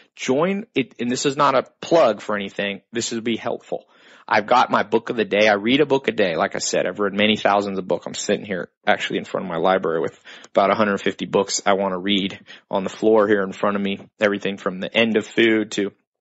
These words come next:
You Can Farm by Joel Salatin to Jeannie Buss's book, Growing Young with H G H, The Spy Who Jumped Off the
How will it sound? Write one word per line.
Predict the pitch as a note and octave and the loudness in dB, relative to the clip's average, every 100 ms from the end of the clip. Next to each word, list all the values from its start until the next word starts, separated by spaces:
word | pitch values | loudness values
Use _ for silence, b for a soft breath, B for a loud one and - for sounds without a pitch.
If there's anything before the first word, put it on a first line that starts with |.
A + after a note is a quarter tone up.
| _ _ - | _ _ -12
You | - A2+ | -4 -2
Can | A2+ G#2+ | -2 0
Farm | A#2+ G#2+ G#2+ | 2 2 2
by | G2+ | 0
Joel | G2+ G2+ | 0 -2
Salatin | - G#2+ G#2 G2+ G2+ F#2+ | 2 4 4 0 -6 -12
to | - | -6
Jeannie | A2+ G2+ | -4 -2
Buss's | F#2+ G#2+ - G2+ | -2 -2 -4 -2
book, | G#2+ F#2+ B B - | -2 -2 B B 0
Growing | A#2 G#2+ | 2 2
Young | A2 G#2+ | 0 0
with | G#2+ F#2+ _ - | -2 -6 _ 0
H | A#2+ - | 0 0
G | A2 | 0
H, | G#2 G2+ B B | 0 -2 B B
The | A2 | -4
Spy | - A2 G#2+ G#2+ | 0 2 4 2
Who | |
Jumped | G2+ A2 G#2+ | 0 -2 0
Off | G#2 - | -2 -2
the | G2 | -4